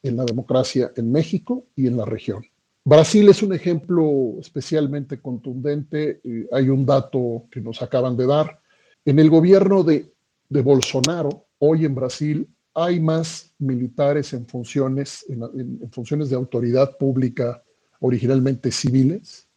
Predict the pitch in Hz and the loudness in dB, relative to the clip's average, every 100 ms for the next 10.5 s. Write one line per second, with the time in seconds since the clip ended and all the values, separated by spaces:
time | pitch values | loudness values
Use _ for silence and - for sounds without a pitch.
0 | _ - 127 135 131 123 135 135 - _ | _ 2 2 2 0 2 2 2 -2 _
1 | - 139 143 156 143 120 - 135 123 127 | -4 0 4 4 2 -2 -8 -4 -2 0
2 | 156 165 - 139 127 113 - 135 120 - | -2 -4 -6 -4 -4 -2 2 2 2 -4
3 | - 147 156 113 113 - - _ _ _ | -2 0 2 -2 -10 -16 -20 _ _ _
4 | _ - 117 107 120 98 - _ _ _ | _ -6 -6 -4 -8 -10 -16 _ _ _
5 | _ _ _ _ _ 143 143 139 170 175 | _ _ _ _ _ 4 4 6 4 2
6 | - _ _ 151 151 143 156 156 139 131 | -2 _ _ 2 4 4 2 2 0 -2
7 | - 127 143 147 143 143 123 127 127 139 | 0 -2 0 -2 0 0 0 -2 0 0
8 | 139 - - 143 123 123 143 131 - 135 | 0 -2 -4 -2 -2 -2 -2 0 2 2
9 | 135 131 127 - _ _ 156 127 143 - | 2 -2 -2 -10 _ _ 0 2 2 0
10 | 180 139 123 175 | 2 2 2 -2